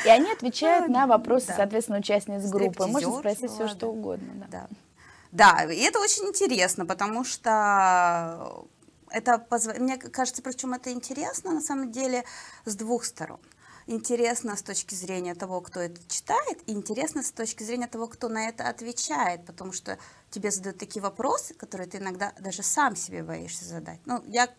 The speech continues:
Speaker 2: не была гостем, потому что мне, в принципе, особо и рассказать, к сожалению, <laughs> нечего.
Speaker 1: Да, ну
Speaker 2: Ни
Speaker 1: да.
Speaker 2: Б Д С М, ни геи, да,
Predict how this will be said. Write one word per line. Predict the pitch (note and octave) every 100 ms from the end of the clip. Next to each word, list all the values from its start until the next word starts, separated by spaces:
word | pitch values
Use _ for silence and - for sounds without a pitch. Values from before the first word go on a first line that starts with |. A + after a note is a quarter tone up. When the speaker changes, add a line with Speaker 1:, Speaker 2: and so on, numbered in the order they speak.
| _
Speaker 2:
не | B3 B3+
была | B3+ G3
гостем, | E3 D#3+ - - D3+
потому | - E3 E3+
что | E3+
мне, | E3 F3+
в | F3 -
принципе, | F#3 F3+ - D#3+ D#3+ E3 _
особо | - G3+ F3
и | E3+
рассказать, | E3+ E3 C#3+ -
к |
сожалению, | - E3 D4+ A#3+ E4
<laughs> | F#4+
нечего. | A#4 - E4 - -
Speaker 1:
Да, | G#4 G4
ну |
Speaker 2:
Ни | F#4+
Speaker 1:
да. | C#4
Speaker 2:
Б | -
Д | B3
С | E4 C#4+ F#4 F#4 D#4+ F#4
М, | D4+ C4
ни | A#3+ B3+ D4+
геи, | D4+ E4 D4+ A#3+ G3
да, | F#3 F3+